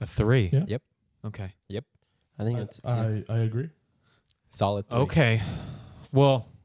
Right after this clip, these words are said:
Speaker 1: you distinguish two different things. So the elementary side, the drag and drop, to me,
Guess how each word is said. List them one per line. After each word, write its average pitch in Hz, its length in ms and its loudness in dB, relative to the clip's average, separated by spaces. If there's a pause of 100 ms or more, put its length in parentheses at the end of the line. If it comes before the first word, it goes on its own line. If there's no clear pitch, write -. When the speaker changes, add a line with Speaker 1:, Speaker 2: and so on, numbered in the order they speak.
(160)
Speaker 1:
you 160 320 6
distinguish 143 540 6
two 143 120 8
different 120 320 4
things. 98 320 2
So 110 280 6
the 107 100 6
elementary 139 460 4
side, 147 320 2
the 107 80 2
drag 123 240 6
and 113 80 4
drop, 120 260 2
to 123 100 4
me, 143 300 2